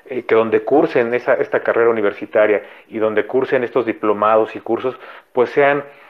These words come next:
eh, tengan cier-, cierto prestigio t-, y, y, y que los, eh, maestros que están ahí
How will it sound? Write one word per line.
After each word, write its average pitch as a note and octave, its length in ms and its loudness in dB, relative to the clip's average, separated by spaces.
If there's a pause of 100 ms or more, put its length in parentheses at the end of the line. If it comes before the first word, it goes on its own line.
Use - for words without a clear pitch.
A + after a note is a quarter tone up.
(320)
eh, A2 640 2
tengan C#3+ 240 0
cier-, C#3+ 300 0
cierto D3+ 340 0
prestigio A2 560 0
t-, - 180 -8
y, A2 460 -6
y, B2 60 -8
y - 20 -12
que A#2 180 -2
los, A2 480 0
eh, G#2+ 500 4
maestros A#2+ 460 0
que - 60 -10
están A#2+ 240 0
ahí A2+ 260 0